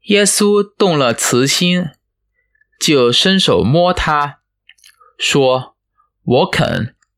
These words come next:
你洁净了吧。”马可福音一章四十一节。耶稣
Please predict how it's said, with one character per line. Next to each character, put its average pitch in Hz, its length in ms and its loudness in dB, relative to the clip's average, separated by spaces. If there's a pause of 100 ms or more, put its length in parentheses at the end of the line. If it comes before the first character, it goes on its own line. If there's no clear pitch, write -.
(480)
你 110 140 -2
洁 95 280 0
净 185 220 0
了 131 100 -2
吧。” - 340 -6 (1400)
马 127 160 0
可 120 240 0
福 117 240 0
音 147 400 -4 (260)
一 202 200 0
章 147 460 0
四 - 320 -2
十 113 180 -2
一 156 220 -2
节。 98 420 -2 (4000)
耶 170 200 2
稣 165 400 0